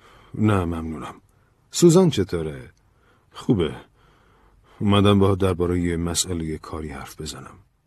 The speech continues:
«واقعاً؟ ارسی چیزی بهت رسیده؟»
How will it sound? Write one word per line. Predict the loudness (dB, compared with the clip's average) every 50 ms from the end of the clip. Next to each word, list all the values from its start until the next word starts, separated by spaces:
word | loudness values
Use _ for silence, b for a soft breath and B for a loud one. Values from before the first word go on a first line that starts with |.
| _ _ 2
«واقعاً؟ | 4 6 6 6 4 0 -2 -4 -8 _ _ _ _ _ _
ارسی | 2 2 2 4 2 -2 0
چیزی | 4 4 4 4 4
بهت | 0 0 -2 0 -2
رسیده؟» | -4 -4 -4 -6 -4 -4 -4 -4 -6 -8 -12 -16